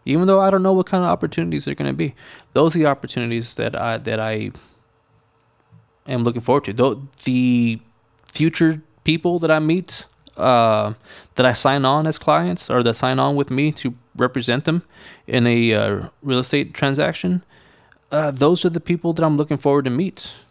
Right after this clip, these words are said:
Even, you know, even if, even if it's a client that, you know, I can't come to terms with, you know, that, that's fine. You know, I'm just looking forward to meeting new people. Um,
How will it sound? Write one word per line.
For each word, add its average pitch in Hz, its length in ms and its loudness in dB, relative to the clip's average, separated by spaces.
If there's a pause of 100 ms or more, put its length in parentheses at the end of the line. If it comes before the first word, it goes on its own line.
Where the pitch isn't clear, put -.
(680)
Even, 254 280 2
you 220 200 0
know, 196 180 4
even 214 340 0
if, 190 240 0
even 185 520 -2
if 180 120 0
it's 170 140 -4
a 151 120 -4 (640)
client 165 460 0
that, 147 440 -2
you 143 140 -2
know, 139 340 2 (760)
I 143 140 2
can't - 300 -2 (1000)
come 139 500 0
to 127 520 2
terms 156 380 2
with, - 280 -10
you 147 120 0
know, 151 100 2
that, 165 240 -4
that's 170 180 0
fine. 156 380 0
You 120 140 -10
know, 117 120 0
I'm 123 200 0
just 156 180 -2
looking 147 220 0
forward 123 320 0
to - 80 -8
meeting 113 260 -2
new 110 140 -4
people. - 440 -6 (680)
Um, 113 560 0